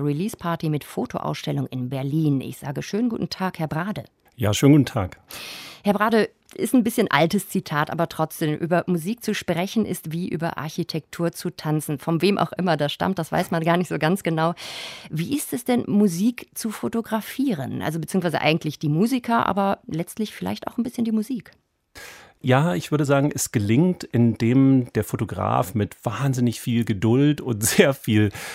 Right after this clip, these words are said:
Speaker 2: Einfühlungsvermögen in die Dinge, die da so passieren, teilnehmen kann und natürlich teilnehmen will. Und wenn ich von mir ausgehe, dann mit einer großen Portion Neugier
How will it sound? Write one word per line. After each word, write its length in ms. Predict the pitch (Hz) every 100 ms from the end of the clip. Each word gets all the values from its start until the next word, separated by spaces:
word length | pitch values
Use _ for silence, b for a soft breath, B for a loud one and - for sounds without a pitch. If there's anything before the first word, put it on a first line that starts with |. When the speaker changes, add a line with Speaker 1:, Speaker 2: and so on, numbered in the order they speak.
| B -
Speaker 2:
Einfühlungsvermögen 1000 | 127 165 123 120 - 117 98 98 120
in 320 | 117 123 127 113
die 180 | 117
Dinge, 280 | 101 123 127
die 120 | 120
da 140 | 110 104
so 140 | 101
passieren, 680 | - 101 - - 113 143 147 B B B -
teilnehmen 840 | - 110 117 143 131 120 123 104 -
kann 400 | - 104 147 196
und 300 | 104 95 110
natürlich 340 | 98 107 104
teilnehmen 500 | - 101 98 95 90
will. 300 | 98 117 180 B B B B -
Und 400 | 120 117 - - _ _ _ _ _ _ _ -
wenn 160 | 117 117
ich 100 | -
von 140 | 107
mir 180 | 101 127
ausgehe, 440 | 156 - 147 151
dann 200 | 143 127
mit 120 | 110 113
einer 180 | 110
großen 400 | 101 107 123 143
Portion 460 | 131 113 - 107 104
Neugier 600 | 98 113 120 139 139